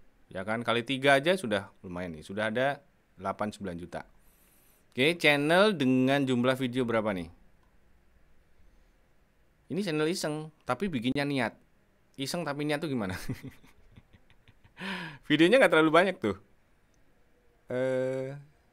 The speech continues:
udah, satu, dua, tiga, empat, lima, enam, tujuh. Dapat momentum waktu itu tentang Shutterstock. Sebenarnya saya, eh, pengennya ini channel tadinya buat tutorial YouTube ya,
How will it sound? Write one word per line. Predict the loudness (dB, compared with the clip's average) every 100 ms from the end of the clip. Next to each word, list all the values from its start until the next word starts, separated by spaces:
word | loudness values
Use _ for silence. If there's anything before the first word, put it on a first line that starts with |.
| _ _ _ _ _ _ -12
udah, | -8 -8 -8
satu, | -6 -6 -4 -4
dua, | -2 -2 -2
tiga, | -4 -6 -6
empat, | -4 -6 -6
lima, | -6 -6
enam, | -6 -8
tujuh. | -8 -8 -12 -14 -20 _ _ _ 2
Dapat | 4 6 4 4
momentum | 2 2 0 0 0
waktu | 0 0 0
itu | 0 -2
tentang | 0 2 2 2
Shutterstock. | -2 0 -2 -2 -6 -6 _ _ _
Sebenarnya | -6 -4 0
saya, | 2 4 4 2 -4 -16 _ 0
eh, | 4 6 4
pengennya | 2 0 2 0 0
ini | -4
channel | -2 -2
tadinya | -2 -2 -4
buat | -4 -4
tutorial | -4 -4 -4 -4
YouTube | -6 -8 -6
ya, | -8